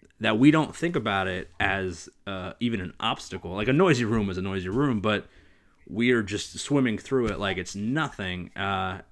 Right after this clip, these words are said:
and so watching, um, the main character, who is played by you,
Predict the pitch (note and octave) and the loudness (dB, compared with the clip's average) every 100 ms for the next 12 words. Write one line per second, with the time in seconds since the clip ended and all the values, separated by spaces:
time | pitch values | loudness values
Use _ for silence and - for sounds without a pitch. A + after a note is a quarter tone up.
0 | - G#2+ G#2 G2 F2 - A#2 G#2 G#2+ A#2 | -4 -2 -2 -4 -8 -4 -2 0 0 0
1 | - C3 A#2 G#2+ - F#2+ G2 F2+ F2+ - | 0 0 0 -4 -8 -6 -4 -4 -8 -6
2 | G2 G#2 G#2 G2 A2+ A2 G#2 G2 A2 A#2 | -2 0 0 -2 -2 -2 -2 -2 0 -2
3 | - B2+ C#3 B2+ A2 G2+ B2+ C#3 | -2 0 2 2 0 0 2 2